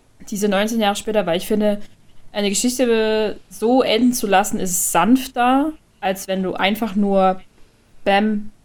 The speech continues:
Krieg vorbei, aus, Ende, Schluss. Ja, sieh zu, wie du das jetzt verarbeitest. Es hat, ähm, in dieser ganzen, in diesem ganzen Buch, der, das ja doch eher so düster ist und alles ist sehr schwierig und kritisch,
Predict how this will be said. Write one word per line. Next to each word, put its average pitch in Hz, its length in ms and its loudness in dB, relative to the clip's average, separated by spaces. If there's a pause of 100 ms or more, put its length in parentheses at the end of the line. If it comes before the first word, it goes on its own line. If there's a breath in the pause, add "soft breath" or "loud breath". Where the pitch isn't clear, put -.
(120)
Krieg 214 180 -6
vorbei, 180 560 0
aus, 170 320 -6
Ende, 160 300 -6
Schluss. - 420 -10
Ja, 165 240 -4
sieh 185 240 -6
zu, 233 220 -4
wie 233 80 -2
du 214 140 -2
das 170 260 -6
jetzt - 160 -10
verarbeitest. 139 680 -8 (560 soft breath)
Es - 160 -12
hat, 226 280 -4 (160)
ähm, 185 540 -4 (260)
in 185 100 -10
dieser 175 200 0
ganzen, 240 880 0 (500)
in 185 80 -10
diesem 175 200 -6
ganzen 208 400 0
Buch, 254 280 2
der, 170 360 -2
das 170 260 -8
ja 170 100 -4
doch 175 220 -4
eher 180 280 0
so 170 200 -6 (180)
düster 233 440 -2
ist 226 260 0
und 170 300 -8 (160)
alles 185 320 -6
ist 190 160 -8
sehr 190 140 4
schwierig 226 500 -2
und 170 160 -8
kritisch, 208 560 -4